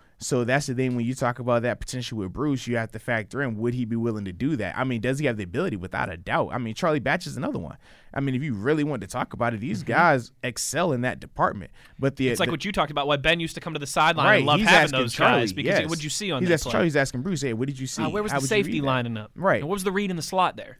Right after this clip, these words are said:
Speaker 1: Absolutely. Those guys can, can, can break it down with the best and educate them.
Speaker 2: Mm-hmm.
Speaker 1: But in terms of the amount of time that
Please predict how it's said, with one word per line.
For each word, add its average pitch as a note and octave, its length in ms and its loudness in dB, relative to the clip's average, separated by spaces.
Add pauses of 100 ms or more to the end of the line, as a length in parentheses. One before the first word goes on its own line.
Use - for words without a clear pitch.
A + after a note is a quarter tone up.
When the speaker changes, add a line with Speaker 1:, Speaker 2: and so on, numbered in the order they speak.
(100)
Speaker 1:
Absolutely. C#3+ 420 4
Those D3 240 4
guys D3 320 4
can, B2+ 240 -4
can, A#2+ 260 -2
can A#2 280 -4
break C#3 340 0
it A#2 40 -4
down C3 220 2
with B2 80 -2
the A2 80 -6
best C3+ 320 0
and E2+ 80 -10
educate C3+ 480 -4
them. F#2+ 180 -14
Speaker 2:
Mm-hmm. A#2 280 -18 (120)
Speaker 1:
But A#2+ 280 4
in A#2+ 100 -4
terms D3 320 2
of C#3 120 2
the A#2+ 100 -2
amount C3 260 0
of A#2 80 -4
time C#3+ 360 -2
that B2+ 180 -2